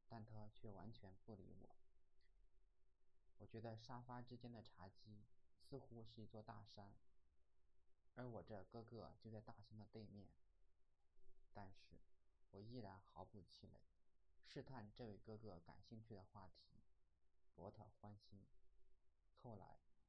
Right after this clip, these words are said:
发现他喜欢游泳、健身。游泳也就算了，健身是什么鬼？就他的身材，他说健身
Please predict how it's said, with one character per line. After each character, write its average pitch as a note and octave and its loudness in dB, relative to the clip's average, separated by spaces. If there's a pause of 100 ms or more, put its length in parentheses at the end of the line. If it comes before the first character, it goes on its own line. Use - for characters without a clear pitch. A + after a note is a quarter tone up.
(140)
发 A#2+ 4
现 A2+ 0
他 A2+ 2
喜 - 0
欢 F#2 -4
游 F#2+ 0
泳、 F#2+ 0 (400)
健 G#2+ 2
身。 F#2+ -2 (960)
游 G#2+ 8
泳 G2 6
也 F#2+ -4
就 G2+ -2
算 G2+ 2
了， - -2 (500)
健 B2 6
身 B2 4
是 - 0
什 - -2
么 F#2+ -2
鬼？ - -2 (1000)
就 C#3+ 6
他 B2+ 2
的 B2 4
身 A#2+ 0
材， - -4 (2500)
他 B2 -2
说 B2 4
健 B2 2
身 A2+ -2